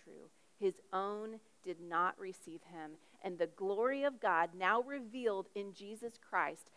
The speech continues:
leaves the temple structure, never to return. And by the time of John's writing, that temple had been destroyed, and there's a new dwelling place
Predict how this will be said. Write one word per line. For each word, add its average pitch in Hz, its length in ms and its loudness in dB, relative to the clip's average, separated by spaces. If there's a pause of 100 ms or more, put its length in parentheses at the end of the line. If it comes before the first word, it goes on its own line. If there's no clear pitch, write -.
(160)
leaves 247 800 4
the 277 100 2
temple 226 520 -4
structure, 170 760 -8 (440)
never 180 640 -2 (320)
to 185 60 -16
return. 156 580 -20 (1040)
And 202 120 6
by 285 100 12
the 277 120 4
time 285 520 4
of 247 300 4
John's 226 420 0
writing, 202 640 0
that 254 320 4
temple 269 540 -4
had 214 240 2
been 226 240 0
destroyed, 214 1000 2 (1800)
and 196 100 -6
there's 202 140 0
a 214 80 0
new 311 200 2
dwelling 175 400 -4
place - 500 -16